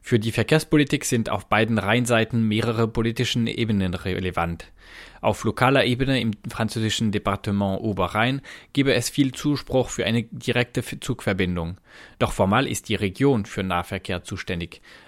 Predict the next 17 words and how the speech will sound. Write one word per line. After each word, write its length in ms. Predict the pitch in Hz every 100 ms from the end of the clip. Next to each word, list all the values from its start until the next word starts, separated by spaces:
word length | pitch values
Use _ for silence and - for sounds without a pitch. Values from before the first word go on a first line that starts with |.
| -
Auf 240 | 110 -
regionaler 480 | 107 104 95 123 -
Ebene 340 | 123 123 127
spreche 380 | 123 - 123 -
man 180 | 117 110
sich 440 | 107 113 - - -
hingegen 560 | - 117 113 113 117
lieber 320 | 110 110 113 113
für 160 | -
eine 200 | 104 113
gute 260 | 107 113 110
Busverbindung 680 | 104 131 - 101 101 110 110
zwischen 320 | - 117 123
Freiburg 400 | - 98 104 101
und 120 | 113
Colmar 460 | - 120 120 101 -
aus. 380 | 90 92 -